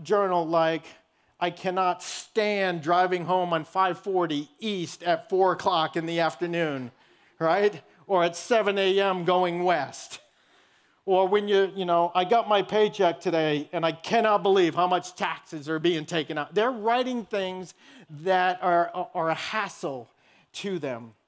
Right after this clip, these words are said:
And then group three, they were just given, "Hey, write, journal ordinary events," nothing special. Gave them no instruction on, you know, think positively or negatively about that.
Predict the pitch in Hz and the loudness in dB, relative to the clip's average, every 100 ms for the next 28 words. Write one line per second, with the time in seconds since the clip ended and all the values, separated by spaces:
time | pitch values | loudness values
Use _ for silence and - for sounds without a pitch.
0 | _ _ 202 214 208 190 285 285 233 254 | _ _ -4 -2 0 0 -2 -2 -6 -4
1 | 240 214 233 285 285 196 220 175 185 214 | -4 -4 -4 -6 -8 -6 -6 -4 -2 0
2 | 208 185 208 170 196 240 - _ _ - | 0 -2 -4 -2 -4 -4 -8 _ _ -6
3 | 165 247 277 214 214 196 196 190 185 160 | 0 2 2 0 0 0 -2 0 2 0
4 | 143 120 - - - 180 180 - 165 156 | -2 -6 -12 -18 -12 -12 -12 -6 -6 -4
5 | 180 180 - - - 180 160 160 170 196 | -6 -6 -8 -14 0 0 0 -2 0 0
6 | 196 - 208 196 - 180 170 165 160 - | -2 -2 0 0 -4 -4 -2 -2 -4 -10
7 | _ _ 190 170 151 - 165 - 160 175 | _ _ -4 -2 -2 -2 -6 -2 0 0
8 | 180 180 160 180 175 165 151 170 175 160 | 0 -2 -2 -2 0 0 0 -2 0 -4
9 | 143 151 151 151 202 220 127 113 - | -4 -4 -2 0 0 -2 -6 -8 -10